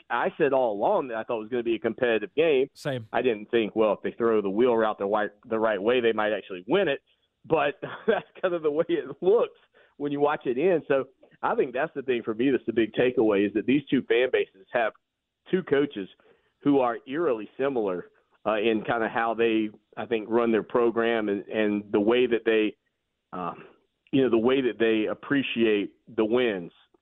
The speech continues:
Speaker 1: that they, they get on the field on Saturday, whether it's by one or one hundred.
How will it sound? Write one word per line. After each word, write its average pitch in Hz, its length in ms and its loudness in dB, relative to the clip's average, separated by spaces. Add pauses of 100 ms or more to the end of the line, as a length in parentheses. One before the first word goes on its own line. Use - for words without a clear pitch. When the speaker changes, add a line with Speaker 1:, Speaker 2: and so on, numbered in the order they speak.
Speaker 1:
that 107 160 -2
they, 104 320 -2
they 107 140 0
get 107 180 0
on 104 120 -2
the 104 80 -4
field 107 260 0
on 98 200 -2
Saturday, 104 520 0 (300)
whether 117 260 0
it's 107 120 -8
by 107 200 -2
one 107 240 -2
or 104 80 -4
one 101 200 -2
hundred. 113 400 -4